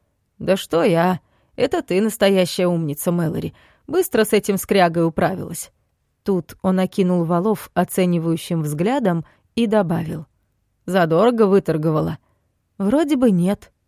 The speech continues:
Я вздохнула и подошла ближе. «Девять мешков за обоих».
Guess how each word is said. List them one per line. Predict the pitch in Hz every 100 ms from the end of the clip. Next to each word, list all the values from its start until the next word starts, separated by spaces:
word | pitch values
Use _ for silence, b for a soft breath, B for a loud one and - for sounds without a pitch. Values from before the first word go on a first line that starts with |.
| _ -
Я | 180 165
вздохнула | 151 170 151 180 226 277 262 _ -
и | 208
подошла | 175 170 - 170 160
ближе. | 156 165 170 180 - _ _ _
«Девять | 185 180 294 339 -
мешков | 220 - - 180 170
за | 175 175
обоих». | 165 170 170 -